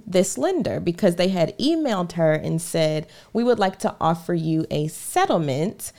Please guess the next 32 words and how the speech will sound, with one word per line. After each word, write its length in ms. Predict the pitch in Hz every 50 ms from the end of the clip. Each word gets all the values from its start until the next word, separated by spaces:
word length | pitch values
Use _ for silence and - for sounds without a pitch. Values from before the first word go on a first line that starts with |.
| - - - - _
of 200 | - 196 202 202
four 200 | - 202 202 190
hundred 300 | 185 185 180 180 175 170
dollars." 420 | 175 185 175 151 143 135 147 - 196
Now, 140 | 180 170
mind 500 | 175 180 190 220 254 285 320 330 311 262
you, 120 | 233 226 220
she 160 | 220 - 220
had 120 | 214 202
already 300 | 202 196 190 190 185 175 165
paid 400 | 170 - 226 208 196 190 196 208
in 180 | 220 214 196
about 560 | 175 170 170 160 160 156 156 151 - - _ -
six 440 | - - - - 226 202 202 -
hundred 640 | - 202 175 180 175 170 175 175 175 175 175 170 165
and 180 | 165 156 160 160
something 440 | - - 175 180 170 - 165 165 160
dollars 640 | 165 170 175 180 180 170 156 156 156 160 - -
towards 400 | - - 220 208 190 180 180 175
this 160 | 165 165 -
two 220 | - - - 247 220
thousand 500 | - - 185 175 180 180 175 170 170 156
dollars, 400 | 160 156 156 160 156 160 160 -
which 160 | 156 156 -
started 380 | - - 175 180 175 170 170
as 160 | 170 160 160 160
a 40 |
five 280 | 156 - 151 151 147 151
hundred 240 | 151 147 160 - -
dollar 260 | - 127 123 127 135
loan, 480 | 147 160 190 233 214 139 - 50 - - 165
okay? 400 | 147 - 165 151 151 160 175